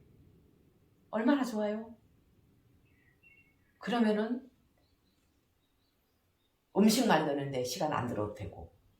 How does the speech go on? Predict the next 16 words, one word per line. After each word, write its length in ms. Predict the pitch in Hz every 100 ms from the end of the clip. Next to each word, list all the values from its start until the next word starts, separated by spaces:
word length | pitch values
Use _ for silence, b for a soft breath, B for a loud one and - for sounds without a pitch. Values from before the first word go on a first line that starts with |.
| _
그 220 | - 165
고기 240 | 160 175
냄새 260 | 214 196 -
풍겨갖고 540 | 226 214 160 147 - -
아기들을 460 | 185 226 247 240 -
불러들이지 480 | 202 170 160 147
않아도 360 | 165 190 240 220
되고, 500 | 139 - - - - - _ _ _ _ _ _ _ _ _ B B -
집안은 580 | 175 156 135 123 120
더 180 | - -
잘 200 | - 175
되고, 420 | - - - - - _ _ b b
자식들 480 | - 233 269 254 -
앞길이 640 | 170 165 160 208 240 - - _ _ _ _ -
훤해지지 320 | 277 214 196
않겠어요? 560 | 151 160 - 247 320